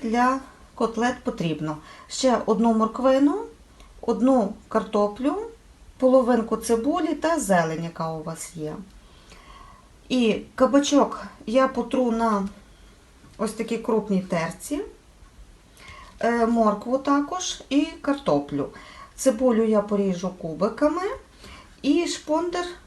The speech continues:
також поріжу кубиками, но дрібненько. Потерла я вже кабачок.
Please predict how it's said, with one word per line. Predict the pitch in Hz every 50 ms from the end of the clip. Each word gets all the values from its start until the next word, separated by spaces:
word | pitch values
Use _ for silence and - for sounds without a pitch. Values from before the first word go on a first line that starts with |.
| - - - -
також | - 247 240 - 247 -
поріжу | - - 262 254 262 247 262 262
кубиками, | 262 - 330 349 339 349 330 - - 294 285 294 285
но | 254 247 262 285 294 302
дрібненько. | 302 294 - 277 269 269 220 208 208 196 170 170 170 - - 180 180 180 175 175 - - - - - - - - - _ - - - _ _ - - - - - - - _ - - - - _ - - - - - - _ _ - - _ _ _ _ _ - - - - - - -
Потерла | - 269 - - 262 240 240 - 202 202
я | 190 196 202
вже | 185 185 196 190
кабачок. | - - 185 175 175 170 170 - - - 170 185 214 277 - -